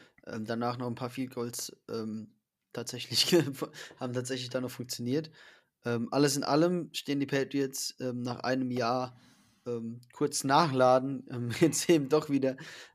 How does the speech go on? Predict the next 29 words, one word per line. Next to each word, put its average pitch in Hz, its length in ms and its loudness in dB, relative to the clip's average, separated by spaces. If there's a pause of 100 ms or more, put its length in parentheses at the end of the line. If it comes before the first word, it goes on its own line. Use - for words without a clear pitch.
ähm, 120 500 -4 (220)
da, 127 220 4
wo 127 100 2
sie 123 180 2
eigentlich 123 320 0
schon 127 140 -4
seit 120 180 -4
zwanzig 120 320 -4
Jahren 123 220 0
stehen, 123 320 -4
nämlich 117 320 -4
in 113 120 -6
der, 117 260 -4 (340)
äh, 117 140 -4
A 123 240 0
F 120 80 -2
C - 120 -6
East 123 280 -6
ganz 120 240 -4
oben. 135 480 -4 (100)
Ähm, 117 380 -6 (380)
die 113 60 -14
Bills 131 340 -2
durften 139 340 -4
da 131 180 4
einmal 135 420 2
das 127 140 0
Ding 139 180 0
gewinnen. 147 460 0